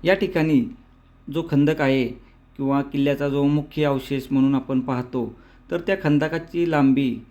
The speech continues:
साधारण तीनशे पन्नास ते तीनशे फूट, अ, लांब असून रुंदी जी आहे ती पंधरा फूट आहे व खोली जी आहे ती सहा फूट आहे. असा हा आपला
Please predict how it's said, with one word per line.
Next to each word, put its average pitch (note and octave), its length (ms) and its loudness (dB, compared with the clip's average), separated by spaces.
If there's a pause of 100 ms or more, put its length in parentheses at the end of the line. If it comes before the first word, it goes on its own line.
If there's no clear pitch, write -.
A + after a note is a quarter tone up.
(360)
साधारण D#3+ 600 -4 (120)
तीनशे D#3 380 -2
पन्नास D3 600 0
ते E3 460 -6
तीनशे C3+ 540 0 (300)
फूट, E3+ 240 0 (300)
अ, C3+ 360 2 (280)
लांब C#3+ 380 2
असून C#3+ 440 2 (540)
रुंदी E3+ 440 0
जी G3+ 160 2
आहे D3 300 2
ती B2 140 -6
पंधरा C3 440 0
फूट C3 160 -6
आहे A2+ 300 -4 (340)
व E3 140 -2 (120)
खोली E3+ 280 4
जी F#3 160 2
आहे C#3+ 340 2
ती D3+ 180 -10
सहा C#3+ 280 -2
फूट C#3 280 -4
आहे. B2 300 -2 (400)
असा F#3+ 260 -4
हा F#3 220 2
आपला F3 440 2